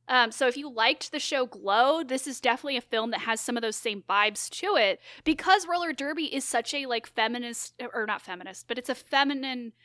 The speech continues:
centered sport. It is definitely, you know, supported and played by, by women. There is this really strong idea of, like, feminine bonding in it, even though it is such an aggressive and violent sport.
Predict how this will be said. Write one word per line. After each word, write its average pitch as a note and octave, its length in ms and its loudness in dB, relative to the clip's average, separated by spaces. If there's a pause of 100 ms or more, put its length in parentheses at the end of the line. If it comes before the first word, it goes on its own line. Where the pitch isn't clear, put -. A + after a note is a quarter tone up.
(140)
centered B3 540 -2
sport. C#4+ 420 -4
It A#3+ 100 -4
is A#3+ 140 -2
definitely, A#3+ 680 -2 (280)
you A#3 140 -4
know, A3 100 -2
supported B3+ 600 -2
and - 140 -4
played A3+ 320 -6
by, G#3 300 0 (300)
by G#3 120 -2
women. B3 520 0 (320)
There D4 160 2
is D4+ 260 -4
this E4 240 -8
really C#4+ 260 -8
strong A#3 880 -2 (880)
idea D#4 420 6
of, C#4+ 120 2
like, B3+ 180 2
feminine B3 920 0 (960)
bonding C#4+ 560 4 (160)
in G4+ 100 -2 (180)
it, - 120 -4
even D#4 320 0
though C#4+ 120 4
it C4 120 0
is C4 100 -4
such C#4 240 -4
an C4+ 60 -2
aggressive A#3 560 -2
and G#3+ 120 -4
violent G3+ 380 -2
sport. - 460 -14